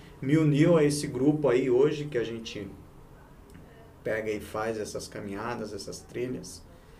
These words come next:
E fomos lá pra Bolívia. E, e foi assim, daí decidiram lá, "Vá, vamos pra Bolívia." Já tava decidido, "Vamos pra Bolívia, porque a gente tem que ir pra Bolívia pra fazer um, uma, uma adaptação pra buscar coisas maiores, né?"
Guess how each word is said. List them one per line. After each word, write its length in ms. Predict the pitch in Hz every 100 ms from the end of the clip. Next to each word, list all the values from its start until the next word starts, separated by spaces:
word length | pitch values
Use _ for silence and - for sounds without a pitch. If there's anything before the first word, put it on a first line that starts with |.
| - -
E 340 | - 107 98 92 87 -
fomos 300 | 107 117 107
lá 160 | 110 107
pra 160 | 110
Bolívia. 880 | 101 104 98 107 127 120 113 101 98 - - - - - - -
E, 640 | - 104 101 98 92 90 -
e 60 | 101
foi 180 | - 143
assim, 260 | 175 156
daí 200 | 123 123
decidiram 760 | 120 147 147 - 123 147 170 139
lá, 200 | 131 147
"Vá, 260 | 127 147 143
vamos 340 | 131 143 147
pra 160 | 147 156
Bolívia." 280 | 165 147
Já 120 | 127 127
tava 200 | 170 165
decidido, 340 | - 139 120
"Vamos 180 | 123 147
pra 120 | 160
Bolívia, 420 | 175 175 170 127
porque 180 | - 127
a 60 | 120
gente 180 | 131
tem 160 | 131 131
que 120 | 147
ir 20 |
pra 160 | 147 -
Bolívia 480 | - 127 127 147 147
pra 160 | 147
fazer 320 | 147 139 135 135
um, 240 | 139 127 - - - - -
uma, 580 | 113 117 117 107 98 - - - - - - - - -
uma 80 |
adaptação 720 | 107 127 135 156 127 - 143 165
pra 120 | 175
buscar 420 | 175 175 180 180
coisas 300 | 180 175 170
maiores, 540 | 185 190 175 135 113 107
né?" 200 | 123